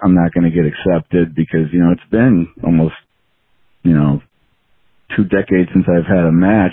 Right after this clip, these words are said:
eighteen years, it's been twenty since I've trained. I said, "Well, you know, it's, it's worth a shot."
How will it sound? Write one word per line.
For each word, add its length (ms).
eighteen 400
years, 400
it's 120
been 160
twenty 420
since 120
I've 180
trained. 520
I 60
said, 260
"Well, 440
you 60
know, 160
it's, 100
it's 160
worth 140
a 200
shot." 300